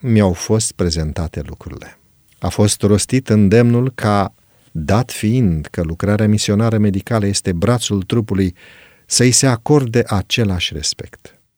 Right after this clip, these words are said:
Așa este. Lucrarea me-, misionară medicală este brațul corpului, iar Dumnezeu este foarte preocupat de această lucrare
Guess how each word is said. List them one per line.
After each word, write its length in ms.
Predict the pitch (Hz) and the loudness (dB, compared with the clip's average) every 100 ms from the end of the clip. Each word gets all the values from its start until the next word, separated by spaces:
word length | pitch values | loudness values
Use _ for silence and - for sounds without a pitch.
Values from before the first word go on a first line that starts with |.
| _ | _
Așa 320 | - 113 127 | -4 0 2
este. 360 | 101 71 - - _ _ _ - - | 2 -2 -8 -14 _ _ _ -20 -4
Lucrarea 560 | 90 87 107 117 127 | -2 0 2 2 4
me-, 220 | 107 87 90 | 2 2 0
misionară 580 | 107 - 87 85 101 117 | 0 0 0 2 2 2
medicală 560 | 98 78 - 117 117 | 0 -2 -2 -2 0
este 320 | 90 95 - | 0 0 -2
brațul 720 | 85 76 98 127 - - 85 - | -4 0 0 0 -2 -4 -4 -6
corpului, 520 | - 117 110 92 101 | 0 0 0 0 2
iar 180 | 123 113 | 2 0
Dumnezeu 760 | 87 98 95 92 78 110 156 | 0 2 2 2 2 2 4
este 300 | 127 107 - | 2 0 0
foarte 640 | 98 - - 127 165 147 123 | -2 -2 -2 2 2 0 -2
preocupat 580 | 101 92 90 87 117 | 0 -2 -4 -2 -2
de 100 | 117 | 0
această 440 | 92 87 101 95 98 | -4 -2 -4 -4 -6
lucrare 540 | 92 - 143 120 98 | -6 -2 0 0 0